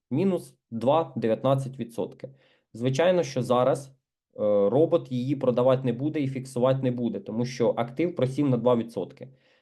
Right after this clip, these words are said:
Звичайно, коли ми купили там по, по десять, а зараз ціна дев'ять, ніхто продавати її не буде. Там ні автівку, ні одежу, ні будь-який, е,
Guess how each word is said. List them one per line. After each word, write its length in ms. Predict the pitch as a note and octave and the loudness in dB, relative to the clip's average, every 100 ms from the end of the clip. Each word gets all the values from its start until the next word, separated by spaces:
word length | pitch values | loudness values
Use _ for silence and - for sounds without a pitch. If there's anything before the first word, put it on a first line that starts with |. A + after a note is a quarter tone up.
| _ | _
Звичайно, 500 | A2+ B2+ C3+ A2 G2+ | -6 0 2 2 0
коли 200 | - B2+ | 2 4
ми 160 | C#3+ C3 | 4 4
купили 580 | C3+ D3+ C3+ B2 G#2+ - | 2 2 6 6 4 0
там 300 | - A2 - | -4 -2 -2
по, 460 | - C#3 B2+ G2+ - - | 0 4 4 4 -2 0
по 100 | C3+ | 4
десять, 400 | D3+ C#3 B2+ C3 | 4 2 0 0
а 60 | |
зараз 320 | B2 C3 C3 | 2 2 0
ціна 200 | - B2+ | -4 -4
дев'ять, 340 | B2+ E3+ F3 C3+ | 2 4 4 0
ніхто 260 | A#2+ C3+ | -6 -6
продавати 460 | C3 B2+ A#2 B2+ C3+ | -2 0 4 2 2
її 160 | A#2 B2 | -2 0
не 100 | C3 | 0
буде. 340 | A2 G2+ - - _ _ - | -2 -6 -10 -16 _ _ -10
Там 220 | G2 G#2 | -6 0
ні 380 | C3 B2 A2+ G#2+ | 4 4 4 4
автівку, 960 | G#2 - C3+ - G3 - - D3 C#3 | 2 0 -2 -2 -2 -2 0 0 0
ні 140 | B2+ B2+ | 2 2
одежу, 600 | A#2 C3 E3 C#3+ C#3+ B2 | 4 4 4 2 -2 -2
ні 280 | A#2 A#2 A2+ | 0 0 -2
будь-який, 760 | A2 C3+ C3 - A#2+ A2+ - A2+ | -2 -4 -4 -4 -4 -4 -6 -8
е, 440 | G#2+ G#2 G2+ G2 | 0 4 6 4